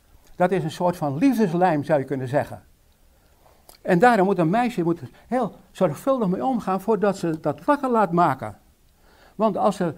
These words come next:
dat wakker, wakker laat maken door een jongen die het niet waard is, of die alleen maar op een, eh, een lolletje uit is, of alleen maar een avontuurtje wil, of niet weet er weet of dat meisje net zoals zij, en dat is helemaal niet zo erg, hè, dan maakt hij iets bij dat meisje wakker.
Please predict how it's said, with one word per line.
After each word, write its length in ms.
dat 180
wakker, 440
wakker 240
laat 180
maken 280
door 100
een 120
jongen 360
die 100
het 100
niet 140
waard 320
is, 360
of 160
die 120
alleen 260
maar 160
op 180
een, 200
eh, 120
een 340
lolletje 420
uit 260
is, 260
of 240
alleen 220
maar 160
een 140
avontuurtje 640
wil, 260
of 260
niet 240
weet 240
er 100
weet 260
of 140
dat 180
meisje 340
net 180
zoals 260
zij, 300
en 120
dat 140
is 100
helemaal 200
niet 100
zo 40
erg, 520
hè, 140
dan 140
maakt 220
hij 100
iets 100
bij 120
dat 160
meisje 320
wakker. 400